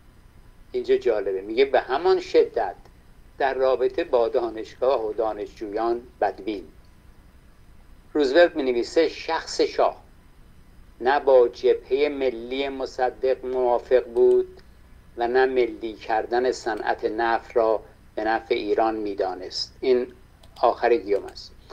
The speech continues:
ببینید، پاسخ چرا اپوزیسیون نتونسته جمهوری اسلامی رو برکنار کنه تو این دو تا دلیل که الان مرور کردیم، یعنی اولیش اینه که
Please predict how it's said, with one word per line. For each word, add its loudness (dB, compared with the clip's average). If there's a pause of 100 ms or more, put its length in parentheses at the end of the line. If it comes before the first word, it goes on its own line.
(240)
ببینید، 2 (720)
پاسخ 2 (540)
چرا 0 (480)
اپوزیسیون -4
نتونسته -4 (560)
جمهوری 2
اسلامی -4
رو 2
برکنار -2
کنه 0 (480)
تو -2
این 6
دو 6
تا 4
دلیل -2 (1600)
که 8 (680)
الان 0
مرور -4
کردیم، -4
یعنی -2
اولیش 0
اینه 2
که 0